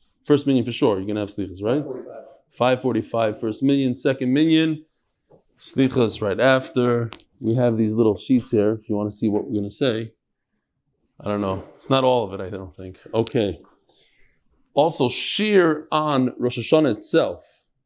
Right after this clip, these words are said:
Speaker 1: The first day Rosh Hashanah at four thirty.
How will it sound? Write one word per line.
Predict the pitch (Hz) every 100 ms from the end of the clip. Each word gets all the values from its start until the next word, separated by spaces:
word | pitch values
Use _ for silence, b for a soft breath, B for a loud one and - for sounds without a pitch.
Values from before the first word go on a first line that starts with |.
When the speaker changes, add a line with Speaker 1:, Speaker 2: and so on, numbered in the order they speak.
| _ _ _ _ _ _ _ _ _
Speaker 1:
The | -
first | - 147 151 147 139 - 110
day | 139
Rosh | 127 120 -
Hashanah | 156 135
at | -
four | - 147 135
thirty. | - 113 90 87